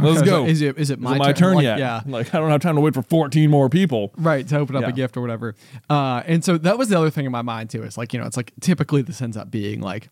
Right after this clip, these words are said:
Speaker 2: you know, a five-hour affair
Speaker 1: Right.
Speaker 2: opening all the gifts. I'm like, "All right, we'll cut down on that." But same thing, it's like, grand total, you're talking about, like,
Speaker 1: Yeah,
Speaker 2: like,
Speaker 1: maybe you've cut out, like, six gifts.
Speaker 2: six total
Speaker 1: Total
Speaker 2: gifts.
Speaker 1: gifts,
Speaker 2: Yeah.
Speaker 1: yeah.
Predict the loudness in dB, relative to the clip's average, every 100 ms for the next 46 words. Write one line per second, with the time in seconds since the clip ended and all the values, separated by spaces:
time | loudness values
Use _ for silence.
0 | -4 -4 -4 -4 -4 -2 -4 -2 -2 -2
1 | -6 -12 -14 -18 _ -8 -4 -4 -4 -10
2 | -14 -14 -6 -6 -4 -2 -2 -4 -8 -8
3 | -10 -6 -4 -4 -8 -8 -8 -8 -8 -10
4 | -6 -6 -4 -4 -4 -4 -4 -8 -12 -14
5 | -20 -20 -2 -2 0 -2 -2 -4 -4 -6
6 | -8 _ _ -4 -2 0 -2 -2 -2 -2
7 | -2 -4 -4 -6 -6 -6 -4 -6 -6 -10
8 | -12 -14 -20 _ _ _ _ _ _ _
9 | _ _ _ _ _ -10 -6 -4 -4 -4
10 | -4 -2 -2 -2 -6 -10 -6 -6 -6 -6
11 | -6 -4 -8 -2 -4 -2 -4 -2 0 2
12 | 2 2 2 0 0 -2 -2 0 0 -2